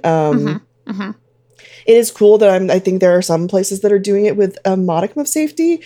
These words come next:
Speaker 1: but, uh, like, it just stresses me out and reminds me of all the people who are working right now who shouldn't be working. Um,
Speaker 2: Yeah, of course.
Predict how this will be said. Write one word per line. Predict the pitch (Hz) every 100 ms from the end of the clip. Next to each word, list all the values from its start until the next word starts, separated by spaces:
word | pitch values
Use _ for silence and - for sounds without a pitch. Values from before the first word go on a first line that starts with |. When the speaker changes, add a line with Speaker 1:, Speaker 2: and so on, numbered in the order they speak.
| - - _
Speaker 1:
but, | 185 220 202 196 180 - -
uh, | 202 196 185 180 180 - _ _ _ _ _ _ _ _ - 185
like, | 175 175 175 - _ _ _ _ _ _ _ _
it | 220
just | 202 202
stresses | 202 185 175
me | 170 170
out | 175 196 -
and | 180 170 160
reminds | 165 156 151 160 170
me | 170 170 - _ _ _ -
of | 165 151 - _ _ _ _ -
all | 160
the |
people | 170 160 165
who | 170
are |
working | 165 165 175
right | 170
now | 175
who | 170
shouldn't | 160 180
be | 170
working. | 180 196 285 302 - _ _
Um, | 202 196 190 180
Speaker 2:
Yeah, | 175
of | 165 - _ _ _
course. | - - 185